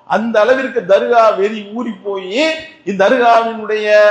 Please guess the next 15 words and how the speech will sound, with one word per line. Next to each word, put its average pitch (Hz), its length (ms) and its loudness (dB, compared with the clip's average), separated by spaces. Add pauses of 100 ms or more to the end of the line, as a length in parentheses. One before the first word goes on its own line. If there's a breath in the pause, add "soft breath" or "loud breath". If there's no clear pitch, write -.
(240)
அந்த 208 320 -4
சமாதியை 220 600 -2
வணங்குவதற்கு 220 680 -2
இவர்கள் 202 320 -2
வெறி 220 220 2
கொண்டு 226 220 -2
திரிகின்றார்கள் 196 760 -4
என்றால், 262 340 2 (380)
மக்கள் 233 400 -8
மத்தியில் 220 380 -12
நம்முடைய 202 440 -6
வேலை 226 420 0
இன்னும் 208 320 -4
அதிகமாக 208 480 0
இருக்கின்றது. 175 580 -4